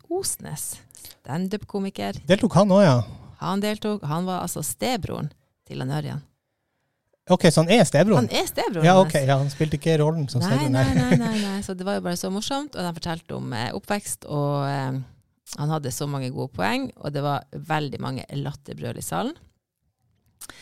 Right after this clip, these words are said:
Speaker 1: Og så hadde vi jo Gyldendal sin direktør, som, eh, bokbada han Ørjan på scenen.
Speaker 2: Ja.
Speaker 1: Så, og redaktøren hans var også der og ønsket, eh, velkommen til alle i salen, og gratulerte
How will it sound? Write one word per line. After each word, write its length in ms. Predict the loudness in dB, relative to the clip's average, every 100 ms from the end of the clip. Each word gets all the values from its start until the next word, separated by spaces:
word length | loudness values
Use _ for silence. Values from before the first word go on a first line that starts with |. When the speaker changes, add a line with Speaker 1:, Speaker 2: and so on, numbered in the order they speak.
| -20 -20 -12
Speaker 1:
Og 120 | -4 0
så 200 | 2 2
hadde 180 | 0 0
vi 120 | 0
jo 100 | 0
Gyldendal 640 | 0 -2 -4 -6 -4 -6
sin 180 | -6 -6
direktør, 640 | -8 -8 -10 -10 -6 -6
som, 540 | -6 -10 -10 -8 -8 -8
eh, 180 | -8 -10
bokbada 800 | -12 -14 -12 -8 -8 -8 -10 -12 _ _ _ -12
han 100 | -6
Ørjan 360 | -6 -6 -12
på 100 | -12
scenen. 260 | -16 -14 -14 -10
Speaker 2:
Ja. 180 | -2 -2 -4 -14 _ _ _ _ _ _ _ _ _ _ _
Speaker 1:
Så, 160 | -12 -4
og 320 | 0 0 0
redaktøren 560 | 0 0 0 -2 -2 -2
hans 260 | -6 -6
var 140 | -6 -6
også 140 | -6
der 220 | -6 -6 -6
og 140 | -6
ønsket, 600 | -6 -6 -6 -6 -6 -6
eh, 240 | -8 -8 -10 -12 -20 _ _ _ -12
velkommen 720 | -12 -6 -2 0 0 -2 -4 -6
til 100 | -6
alle 180 | -6 -4
i 60 | -4
salen, 520 | -2 -2 -2 -4 -6
og 320 | -6 -2 -2 -4
gratulerte 600 | -8 -8 -8 -10 -8